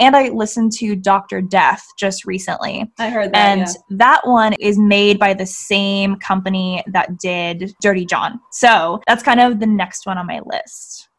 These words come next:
Speaker 2: I literally couldn't stop. Like, I just listened to it past my bedtime. Like, I had to finish it. <laughs> It was so good. But I was gonna say, I love that you took it to more of, like, an educational space, teaching more essential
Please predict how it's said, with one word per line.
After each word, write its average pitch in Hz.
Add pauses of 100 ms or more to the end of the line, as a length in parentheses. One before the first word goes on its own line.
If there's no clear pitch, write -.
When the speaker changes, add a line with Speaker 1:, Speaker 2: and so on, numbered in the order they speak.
Speaker 2:
I 254
literally 254
couldn't 214
stop. 214
Like, 196
I 196
just 208
listened 202
to 214
it 190 (140)
past 202
my 196
bedtime. 185
Like, 190
I 202
had 233
to 302
finish 262
it. 339
<laughs> 349
It 294
was -
so 302
good. 302 (320)
But 349
I 339
was 320
gonna 330
say, 349
I 285
love 277
that 311
you 277
took 269
it 262
to 262
more 233
of, 220
like, 196 (200)
an 240
educational 226
space, 190 (120)
teaching 294
more 240
essential 233